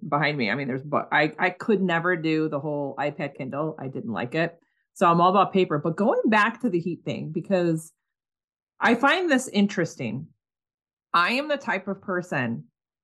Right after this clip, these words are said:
if I am slightly chilled or if I feel a little cool or cold, it is impossible for me to fall asleep. So I have to have knee, you know, socks up to my knees,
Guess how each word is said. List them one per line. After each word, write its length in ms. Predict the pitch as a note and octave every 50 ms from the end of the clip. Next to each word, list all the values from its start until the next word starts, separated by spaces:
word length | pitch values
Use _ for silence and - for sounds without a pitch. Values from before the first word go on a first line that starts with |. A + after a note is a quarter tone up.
| _ _ _
if 160 | - F3+ F3
I 140 | G3+ G3 G#3 A#3
am 380 | B3 A#3+ G#3+ G3 F#3+ F3 E3 - _ _ _ _ _ _ _ _ _
slightly 500 | - - - - F#3+ F#3 - F#3+ F#3+ G3
chilled 500 | G3 - - F3 D#3+ C3+ B2 - - - _ _ _ _ _ _ _ _ _ _ _ _
or 160 | - E3+ F3
if 100 | E3+ E3+
I 180 | E3+ D#3+ F3 F#3
feel 380 | F#3 - G3+ F#3+ F3 E3+ - -
a 40 | F3
little 400 | E3+ D#3+ D#3+ F3+ F3 F3+ F3+ F3 -
cool 340 | - - G3 F3+ E3+ F3 F3+
or 100 | E3 D#3
cold, 480 | D#3 - - D#3 D#3 D#3 D#3 F#3 F#3+ - _ _ _ _ _ _ _ _ _ _ _ _ _ _ _ _ _
it 120 | F#3+ F#3+
is 160 | G#3+ A3+ G#3+
impossible 840 | B3+ A#3+ A3+ G#3+ - - - G3+ G3+ F3+ F#3+ - - F3+ F3 F#3 F3
for 120 | F3 F#3
me 140 | F3 E3+ E3
to 60 | D#3
fall 200 | D#3+ - E3+ D3
asleep. 280 | D3 D3 - D3 B2+ - - _ _ _ _ _ _ _ _ _ _ _ _ _ _ _ _ _ _ _ _ _ _ _ _ _ _
So 540 | - - - A3 G#3 G3+ G3+ F#3 - - - _ _ _ -
I 280 | F3+ F3 F#3+ A3+ C#4
have 340 | C#4 C4 A#3 G#3 G#3+ G#3+ -
to 180 | - - G#3+ G3+
have 320 | G3+ F#3+ D#3+ D3+ D3+ D3+ - -
knee, 360 | - E3 F3 F3 F3+ F3+ E3 -
you 80 | F3+
know, 60 | E3
socks 440 | C3+ C3 - - E3+ E3+ G3+ G#3+ -
up 120 | A3+ G#3+ A3+
to 80 | -
my 140 | A#3+ A#3 A#3
knees, 560 | A3 F3 D#3+ D#3 D#3+ D#3+ E3 F3 - - -